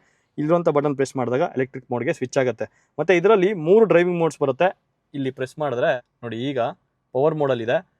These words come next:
ನೆಕ್ಸ್ಟ್ ಎಕಾನಮಿ ಮೋಡ್ ಮತ್ತೆ ನಾರ್ಮಲ್ ಮೋಡ್, ಟೋಟಲ್ ಆಗಿ ಮೂರು ಮೋಡ್ಸ್ ಕೊಟ್ಟಿದ್ದಾರೆ ಈ ಗಾಡಿನಲ್ಲಿ. ಮತ್ತೆ ಇಲ್ಲಿ ಕಪ್ ಹೋಲ್ಡರ್ಸ್ ಬರುತ್ತೆ, ಹ್ಯಾಂಡ್ ಬ್ರೇಕ್ ಪ್ಲೇಸ್ಮೆಂಟ್ ಮತ್ತೆ ಸ್ಲೈಡಬಲ್ ಆರ್ಮ್ ರೆಸ್ಟ್ ಕೊಟ್ಟಿದ್ದಾರೆ,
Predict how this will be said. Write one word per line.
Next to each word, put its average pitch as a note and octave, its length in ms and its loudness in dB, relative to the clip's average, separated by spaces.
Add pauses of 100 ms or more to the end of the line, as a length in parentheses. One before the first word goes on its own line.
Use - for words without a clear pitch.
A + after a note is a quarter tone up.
(200)
ನೆಕ್ಸ್ಟ್ B2+ 200 -10
ಎಕಾನಮಿ C#3+ 420 -2
ಮೋಡ್ D3+ 240 -4 (160)
ಮತ್ತೆ C3+ 200 0
ನಾರ್ಮಲ್ B2+ 420 -2
ಮೋಡ್, G#2+ 200 -10 (180)
ಟೋಟಲ್ D#3 280 2
ಆಗಿ C#3+ 240 0 (400)
ಮೂರು F3+ 240 4
ಮೋಡ್ಸ್ E3 240 2
ಕೊಟ್ಟಿದ್ದಾರೆ C#3 380 2
ಈ A#2+ 40 0
ಗಾಡಿನಲ್ಲಿ. B2+ 420 0 (360)
ಮತ್ತೆ D3 160 -2
ಇಲ್ಲಿ E3 140 2
ಕಪ್ D3 180 0
ಹೋಲ್ಡರ್ಸ್ F3 320 2
ಬರುತ್ತೆ, D3 320 2 (300)
ಹ್ಯಾಂಡ್ C#3+ 200 -2
ಬ್ರೇಕ್ D3+ 200 2
ಪ್ಲೇಸ್ಮೆಂಟ್ D3+ 400 -2
ಮತ್ತೆ C#3+ 420 0 (200)
ಸ್ಲೈಡಬಲ್ G3 460 4
ಆರ್ಮ್ D#3+ 240 2
ರೆಸ್ಟ್ F#3 160 2
ಕೊಟ್ಟಿದ್ದಾರೆ, D3+ 500 2